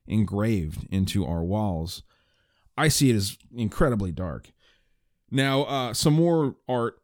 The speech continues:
on the outside. You have a dog-looking figure looking at a dragon, and it's just a, a very weird, weird one that's pointed out here. Um, a lot of these things seem to be of biblical reference, but the dog and dragon one I'm not a hundred percent clear on.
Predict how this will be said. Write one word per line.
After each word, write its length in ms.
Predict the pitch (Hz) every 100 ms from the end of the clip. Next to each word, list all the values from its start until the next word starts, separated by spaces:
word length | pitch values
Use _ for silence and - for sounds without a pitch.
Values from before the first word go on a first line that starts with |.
| _
on 120 | - 117
the 120 | 113
outside. 640 | 104 - - 107 98 104 - _
You 160 | 123
have 360 | 120 123 120 110
a 140 | - 104
dog-looking 880 | 92 110 113 127 127 120 110 117 104
figure 680 | - 110 95 107 101 101 - _ _ -
looking 440 | 123 165 208 180
at 160 | - 120
a 60 |
dragon, 800 | 101 104 120 127 147 110 85 95 - _ _ _ _
and 360 | 123 120 120 120
it's 180 | 123 -
just 280 | 214 214
a, 220 | 190 151 113
a 80 | 110
very 360 | 104 156 147
weird, 680 | 117 107 123 123 113 104 104 - -
weird 320 | 117 131 104
one 160 | 98 95
that's 180 | 90
pointed 380 | - - 107 98
out 220 | 92 98
here. 440 | - - 90 87 101
Um, 380 | 104 98 92 90
a 80 | -
lot 240 | 120 139 160
of 80 |
these 200 | 135 131
things 340 | - 131 120 113
seem 260 | 139 131
to 100 | 123
be 200 | 110 120
of 180 | 110 90
biblical 500 | 110 107 110 - 98
reference, 560 | 92 98 95 120 120 -
but 280 | - 110 92
the 80 |
dog 440 | 101 85 113 143 135
and 160 | 107
dragon 440 | 101 110 110 104 95
one 120 | 95
I'm 120 | 95
not 160 | 101 101
a 40 |
hundred 220 | 98 104
percent 380 | 92 95 - 85
clear 340 | - 101 98 104
on. 340 | 107 110 123